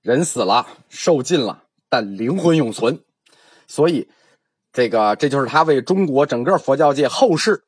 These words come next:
一千年奠定的最牢固的神学基础。神不灭，它实际不是印度思想，它是中国传统的祖先崇拜思想。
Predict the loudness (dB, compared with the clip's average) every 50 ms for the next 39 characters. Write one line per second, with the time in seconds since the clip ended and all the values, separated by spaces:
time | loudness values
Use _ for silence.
0 | _ _ _ -6 -6 -4 -2 -2 -2 0 -2 -2 -4 -6 -6 _ -2 -2 -2 0
1 | -2 -4 -2 -2 -2 -2 0 0 0 0 0 -2 -4 -6 -8 -8 -8 -10 -12 -12
2 | -12 -12 -12 -12 -14 -16 -18 -20 _ _ _ _ _ _ _ _ _ _ _ _
3 | _ _ -20 _ _ _ _ _ _ _ -4 0 2 2 2 2 2 2 2 2
4 | 0 -2 -4 -6 _ _ _ -6 -4 -4 -4 -4 -6 -6 -6 -6 -6 -8 -10 -10
5 | _ _ _ _ _ _ _ _ _ _ _ _ _ -6 -4 -4 -2 -2 -2 -4
6 | -4 -4 -6 -6 -6 -8 -10 -12 -14 -16 -16 -14 -16 -20 _ _ _ _ _ _
7 | _ _ _ -12 -4 -2 -2 0 0 0 -2 -2 0 2 2 2 2 0 -4 -4
8 | -2 -2 -2 -2 -2 -2 -2 -4 -6 -6 -4 -4 -6 -6 -6 -10 -10 -6 -4 -2
9 | -2 -2 -4 -8 -8 -6 -6 -6 -6 -6 -10 _ _ _ -18 -14 -10 -10 -8 -8
10 | -8 -8 -10 -12